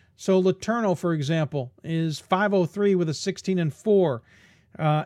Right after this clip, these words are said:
Emory is five twenty-nine with a fourteen and six. So this starts to get a little murky. For example, you could probably argue that Emory could go in ab-, above, um, LeTourneau, arguably. Uh, I think you've got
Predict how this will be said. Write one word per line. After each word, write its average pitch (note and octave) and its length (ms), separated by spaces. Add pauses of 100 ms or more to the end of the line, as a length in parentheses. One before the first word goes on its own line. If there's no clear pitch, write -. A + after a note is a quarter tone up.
Emory F#3 580 (520)
is E3 840 (500)
five F#3+ 260
twenty-nine F#3+ 440
with F3 80
a D3 60
fourteen F#3+ 480
and D3+ 120
six. - 640 (160)
So E3+ 320
this G3 200
starts - 340
to A3+ 80
get G#3+ 220
a G#3 40
little G3+ 220
murky. F3+ 440
For D#3+ 100
example, E3+ 360
you E3 100
could D#3 160
probably G3+ 360
argue F#3+ 340
that F3+ 180
Emory F#3+ 420 (440)
could F3 140
go F#3+ 220
in G3 100
ab-, F3+ 280
above, F3 600 (460)
um, E3 680 (500)
LeTourneau, F#3+ 500 (260)
arguably. C#3+ 460 (340)
Uh, D3+ 240
I E3+ 80
think E3+ 180
you've F3 160
got F#3 260